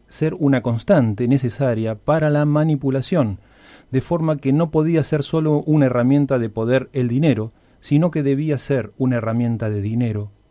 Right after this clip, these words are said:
el poder, para equilibrar la ecuación en un punto X, aceptable para su correcto funcionamiento. Con este ajuste energético, la ecuación quedaría balanceada para poder ser utilizada sin problemas que interfieran el flujo de energías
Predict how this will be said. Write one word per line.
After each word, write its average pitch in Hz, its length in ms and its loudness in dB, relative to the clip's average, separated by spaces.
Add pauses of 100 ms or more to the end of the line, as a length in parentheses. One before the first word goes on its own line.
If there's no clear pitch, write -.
(120)
el 113 160 -8
poder, 92 420 -6 (480)
para 104 180 -4
equilibrar 107 480 -4
la 131 60 -2
ecuación 139 640 -2
en 123 140 0
un 113 140 -2
punto 117 320 -4
X, 87 480 -12 (320)
aceptable 135 800 0 (200)
para 101 200 -6
su 123 120 -10
correcto 123 420 -6
funcionamiento. 95 760 -6 (800)
Con 120 160 -2
este 143 180 0
ajuste 131 460 -2
energético, 107 680 -4
la 104 60 -6
ecuación 107 460 -4
quedaría 131 440 0
balanceada 127 800 0
para 113 260 -2
poder 135 300 -2
ser 165 240 -4
utilizada 127 720 -4
sin 165 260 -6
problemas 143 680 -2 (260)
que 151 80 -4
interfieran 131 680 -2
el 117 100 -6
flujo 147 380 -6
de 131 80 0
energías 113 680 -4